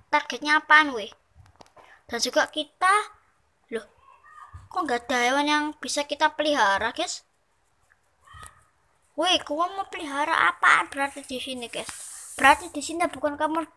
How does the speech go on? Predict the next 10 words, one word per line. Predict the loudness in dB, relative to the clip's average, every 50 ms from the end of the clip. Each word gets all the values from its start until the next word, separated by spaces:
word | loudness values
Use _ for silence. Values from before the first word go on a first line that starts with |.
| -20 _
kebun | -12 -12 -10 _ -6 -6 -6 -4
binatang, | -6 -6 0 2 2 2 2 2 4 4 4 4 2
guys, | -6 -8 -6
ya. | -6 -6 -6 -8 -10 -20 _ _ -20 -20 -20 _ -4
Hanya | 0 0 0 0 0 -2 -2 -2 -2 -2
perhiasan | -2 -4 -2 -2 -4 -2 -2 -2 -2 -2 -4 -6 -4 -4
seperti | -4 -6 -4 -6 -6 -6 -6 -6 -8 -8 -6 -6 -4 -4 -4
ini, | -4 -6 -8 -10 -12 -12 -14 -14 -8
ya. | -4 -4 -4 -4 -6 -10 _ _ _ _ _ -16 -16 -16 _ _ _ _ -20 -20 -20 -20 -20 -12
Dan | -8 -8 -8